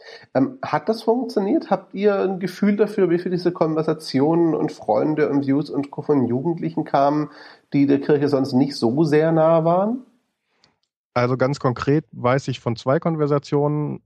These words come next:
Speaker 2: Das Problem bei diesen Konversationen ist immer, die haben teilweise meine Jugendlichen abgearbeitet, teilweise
Speaker 1: Mhm.
Speaker 2: ich.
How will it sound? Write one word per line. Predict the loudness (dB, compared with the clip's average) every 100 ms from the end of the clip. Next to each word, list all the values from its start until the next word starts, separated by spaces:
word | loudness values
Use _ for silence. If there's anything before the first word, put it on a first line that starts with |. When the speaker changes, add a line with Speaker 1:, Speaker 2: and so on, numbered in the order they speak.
| _
Speaker 2:
Das | -12 -10
Problem | -6 -2 0
bei | -2
diesen | -4
Konversationen | -2 0 2 0 0 0 2
ist | 0
immer, | 0 2 4 2 0
die | -6 -2 0
haben | 2
teilweise | 2 2 2 0
meine | 0 -2
Jugendlichen | -2 -4 -6 -4 -2
abgearbeitet, | -2 -2 -2 0 2 2 0 -2
teilweise | 0 2 0 0
Speaker 1:
Mhm. |
Speaker 2:
ich. | -2 -4